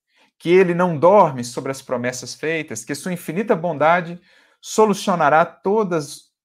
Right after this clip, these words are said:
eh, todos os problemas que a nossa fé precisa, perdão,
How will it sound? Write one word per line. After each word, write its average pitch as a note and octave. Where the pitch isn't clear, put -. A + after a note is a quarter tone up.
eh, A#2
todos F#3
os F3
problemas E3+
que -
a C#3
nossa C#3
fé C3
precisa, C3
perdão, A#2